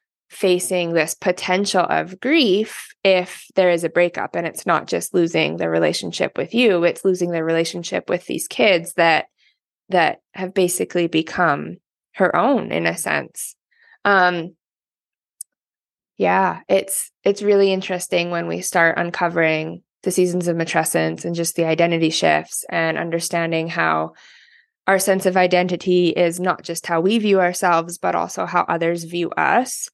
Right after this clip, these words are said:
You talked about how you had desired, like, a deeper connection with whatever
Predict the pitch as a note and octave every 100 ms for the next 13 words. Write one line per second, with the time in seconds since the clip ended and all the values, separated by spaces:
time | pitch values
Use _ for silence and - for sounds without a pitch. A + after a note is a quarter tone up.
0 | _ _ G3+ F#3+ F3+ F3 F3+ A3 G#3 -
1 | F#3+ F3+ E3+ - F3+ E3+ E3+ E3+ - _
2 | _ _ _ _ _ _ _ _ _ _
3 | - - F#3+ A3+ A3+ G#3+ F#3+ F#3+ - G#3
4 | G3 F#3+ G#3+ A#3+ A3 G#3 F#3+ F#3+ F#3 F3+
5 | F3+ - F#3+ F3 - - E3+ E3 E3 -
6 | F#3+ F#3 F#3 F3+ E3+